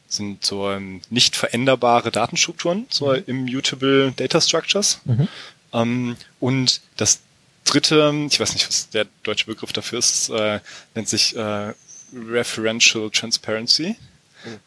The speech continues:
Speaker 2: das
Speaker 1: Ähm,
Speaker 2: sagt gar nichts.
Speaker 1: genau. Ähm, vielleicht gehen wir die einfach, äh, nacheinander mal durch.
Speaker 2: Ja.
Speaker 1: So, <clears throat> Purheit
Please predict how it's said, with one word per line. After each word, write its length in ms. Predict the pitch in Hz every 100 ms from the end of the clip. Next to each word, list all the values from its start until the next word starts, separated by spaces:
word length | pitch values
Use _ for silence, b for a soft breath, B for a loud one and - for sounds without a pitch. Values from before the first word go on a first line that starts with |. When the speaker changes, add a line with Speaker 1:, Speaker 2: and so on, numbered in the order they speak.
| _
Speaker 2:
das 160 | 123 113
Speaker 1:
Ähm, 180 | 113 117
Speaker 2:
sagt 120 | 107
gar 120 | 90 95
nichts. 260 | 101 - _ _ -
Speaker 1:
genau. 240 | 123 104 85 _ _
Ähm, 240 | 127 110 107
vielleicht 240 | - 131 - -
gehen 120 | 143
wir 80 | 143
die 100 | 123
einfach, 340 | 127 127 107 -
äh, 260 | 117 113 113 - 120 110 107 -
nacheinander 360 | 117 131 131 117
mal 120 | 104
durch. 280 | 113 214 - - - B
Speaker 2:
Ja. 60 | B -
Speaker 1:
So, 220 | 123 131
<clears throat> 580 | 135 - 147 190 175 113 _ _ _ - -
Purheit 540 | - 175 196 175 202